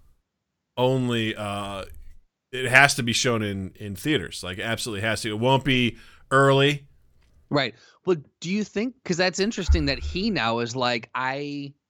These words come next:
Speaker 2: like, he's making a stand. Like, cer-, certain, you know, we talked about Universal making a stand of, like, "We're gonna release Trolls, and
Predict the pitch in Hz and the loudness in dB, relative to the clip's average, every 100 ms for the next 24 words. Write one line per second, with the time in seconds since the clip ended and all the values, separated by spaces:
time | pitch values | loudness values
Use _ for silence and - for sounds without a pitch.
0 | _ _ - 143 - 262 190 156 - 117 | _ _ -8 -6 -2 -2 0 -4 -4 -8
1 | 110 - 95 92 - - 135 143 - 175 | -10 -12 -16 -18 -20 -6 -4 -2 -4 -6
2 | 170 - 175 151 151 151 156 156 147 143 | -8 -4 -4 -2 -4 -4 0 2 2 0
3 | 160 143 139 139 127 135 151 120 110 110 | -2 -2 -4 -4 -2 -4 -2 -2 -4 -2
4 | 110 - 117 113 113 107 113 113 110 123 | -6 -2 0 0 0 -2 -2 -2 -2 -2
5 | 123 113 123 120 117 127 - 196 175 117 | -2 -2 -6 -4 -2 -2 0 2 2 2
6 | 120 117 | -4 -6